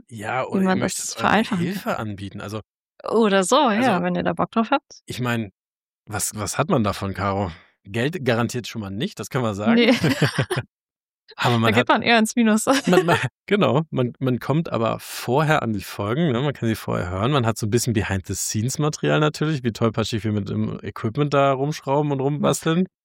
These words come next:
Speaker 1: Man sieht auch schon mal Kameras mit dem Saugnapf fliegen, das gab's auch schon. Da kann man sich natürlich melden und kann sich mal auf die Probe stellen und mal zeigen, wie das so klappt, wenn ich mal fünfhundert Gigabyte Video-Footage rüberschicke, was ihr daraus machen könnt. Das ist ein Aufruf, das
Speaker 2: Ja.
Speaker 1: war gar nicht geplant, aber das
Speaker 2: Ja.
Speaker 1: können wir gerne mal angehen.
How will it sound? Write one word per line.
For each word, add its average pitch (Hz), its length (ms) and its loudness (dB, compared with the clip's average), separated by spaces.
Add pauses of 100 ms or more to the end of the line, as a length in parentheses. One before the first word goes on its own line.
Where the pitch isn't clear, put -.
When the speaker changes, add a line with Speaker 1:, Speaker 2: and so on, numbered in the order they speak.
(340)
Speaker 1:
Man 110 100 -2
sieht 120 180 2
auch 117 80 0
schon 110 140 -4
mal 107 80 0
Kameras 123 420 2
mit 117 120 2
dem 101 100 -2
Saugnapf 104 400 0
fliegen, 143 300 -2
das - 300 -2
gab's 110 220 -6
auch 113 160 -2
schon. 170 300 -2 (340)
Da - 100 -8
kann 139 120 -2
man 151 100 2
sich 147 100 0
natürlich 135 300 -2
melden 147 400 4
und 131 180 -4
kann 143 400 -2
sich 127 160 0
mal 139 280 4
auf 131 100 0
die - 100 -8
Probe 147 300 -2
stellen 110 320 0
und 127 80 0
mal 120 120 0
zeigen, 127 320 0
wie 127 80 -2
das 131 140 0
so 135 100 -2
klappt, 123 280 -2
wenn 123 160 -2
ich 123 180 -4
mal 123 120 -2
fünfhundert 120 420 -4
Gigabyte 113 520 0
Video-Footage 117 600 -2
rüberschicke, 113 540 0
was 120 160 0
ihr 131 60 -4
daraus 113 240 -2
machen 123 220 -4
könnt. 104 260 -10 (220)
Das 160 160 2
ist 226 60 -2
ein 160 80 0
Aufruf, 208 260 2
das 214 140 2
Speaker 2:
Ja. 120 40 0
Speaker 1:
war 156 80 2
gar 160 140 2
nicht 151 120 -6
geplant, 139 380 0
aber - 120 2
das - 120 2
Speaker 2:
Ja. - 40 0
Speaker 1:
können 160 140 -2
wir 151 80 2
gerne 151 200 2
mal 147 140 2
angehen. 160 300 -2